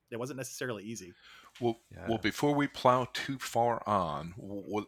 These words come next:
Speaker 2: uh, uh, what I'd like to do, Nick, is if you would just kind of define, uh, I know we're, we're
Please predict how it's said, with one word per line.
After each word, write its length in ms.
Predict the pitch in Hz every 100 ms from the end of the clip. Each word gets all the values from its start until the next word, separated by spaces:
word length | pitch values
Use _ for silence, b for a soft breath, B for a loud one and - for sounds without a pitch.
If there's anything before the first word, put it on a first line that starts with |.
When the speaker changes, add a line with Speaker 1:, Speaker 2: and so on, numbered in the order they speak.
| -
Speaker 2:
uh, 100 | 113
uh, 120 | 107 -
what 180 | 104 107
I'd 120 | 95
like 220 | 110 185 -
to 80 |
do, 180 | - 80
Nick, 280 | 76 78 -
is 160 | 82 -
if 200 | - -
you 100 | 110
would 340 | 98 90 -
just 180 | 127 -
kind 200 | 190 170
of 140 | 101 - -
define, 720 | - - 107 104 90 85 87 B B B B
uh, 160 | 87 78
I 80 | 95
know 140 | 101 117
we're, 200 | 107 101 _ _
we're 140 | 107